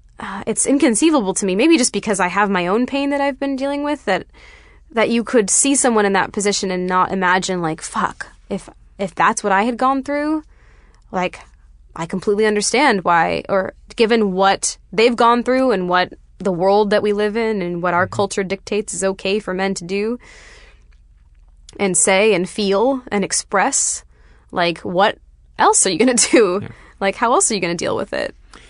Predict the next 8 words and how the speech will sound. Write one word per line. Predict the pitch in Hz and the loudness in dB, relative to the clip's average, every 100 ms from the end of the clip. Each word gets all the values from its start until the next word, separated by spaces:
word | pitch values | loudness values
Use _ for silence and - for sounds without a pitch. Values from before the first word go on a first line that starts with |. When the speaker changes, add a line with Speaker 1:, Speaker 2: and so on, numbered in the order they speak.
| - - | -20 -8
Speaker 2:
It, | 156 104 | -6 -6
you're, | 139 156 156 - - 180 - 143 | -4 0 0 -2 -12 -20 -20 -14
what | 139 147 151 | -4 -2 0
you | 143 | -2
wrote | 123 123 127 131 - | 0 2 2 0 -4
about | - 107 101 104 | -6 -2 -2 -4
it, | - - - - - - - - | -10 -20 -20 -20 -20 -20 -20 -6
that, | 104 95 95 | -2 0 -2